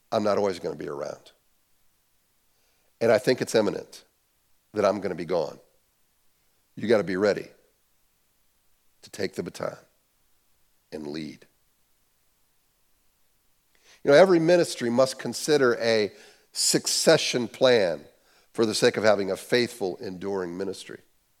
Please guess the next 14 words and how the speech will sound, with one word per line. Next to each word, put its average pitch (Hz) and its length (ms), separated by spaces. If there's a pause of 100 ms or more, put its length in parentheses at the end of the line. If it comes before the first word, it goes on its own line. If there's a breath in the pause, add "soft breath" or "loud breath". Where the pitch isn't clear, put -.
(160)
I - 100
was 85 200
reading 90 260
the 78 60
Springfield - 580
Business 90 360
Journal 80 340
recently, 85 540 (880 soft breath)
and 95 180
it 90 100
had 95 260
an 90 100
article 92 460
about, 85 480